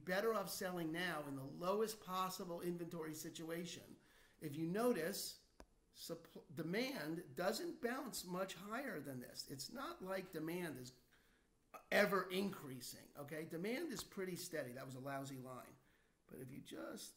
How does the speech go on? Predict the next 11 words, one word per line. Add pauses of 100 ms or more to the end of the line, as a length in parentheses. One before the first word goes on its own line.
(600)
look, (340)
that's
even
a
lousier
line.
However, (500)
you
can
see
it.